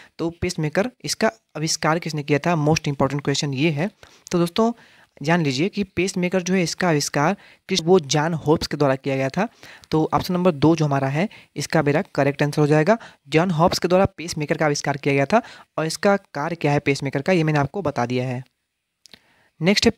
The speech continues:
पेनिसिलिन किसका प्रतिजैविक उत्पन्न करता है? दोस्तों पेनिसिलिन जो है ये पी नोटेटम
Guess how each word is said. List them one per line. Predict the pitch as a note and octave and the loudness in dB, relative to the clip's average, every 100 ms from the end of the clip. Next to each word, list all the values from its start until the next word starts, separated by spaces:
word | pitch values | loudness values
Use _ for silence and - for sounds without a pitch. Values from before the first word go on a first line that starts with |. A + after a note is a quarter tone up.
| _ | _
पेनिसिलिन | E3+ F3 G3+ - E3+ F#3+ | -8 -4 -4 0 0 0
किसका | G3+ D#3 - - F3+ | -2 -4 -4 0 0
प्रतिजैविक | - C#3+ - E3 C3 C#3 B2+ D3+ - - | 0 -6 -2 -2 2 0 2 -4 -6 -10
उत्पन्न | E3 - F3+ F#3+ G#3 G#3 - | -10 -6 -4 -2 -2 -4 -8
करता | C#3+ C3 C3+ | -12 0 0
है? | C3+ C3+ - - - _ | 2 -4 -4 -18 -20 _
दोस्तों | D#3+ - G#3 _ | -6 -2 -2 _
पेनिसिलिन | E3+ F3 G3 F3+ G3 | -8 -4 -4 2 2
जो | F3+ | 4
है | F3+ | 4
ये | F#3+ G3+ - | 2 0 -4
पी | F#3 G#3+ - _ | -2 -2 -4 _
नोटेटम | D3 D3+ E3 F3 G#3 - D3+ B2+ | -4 4 4 4 2 2 -6 -6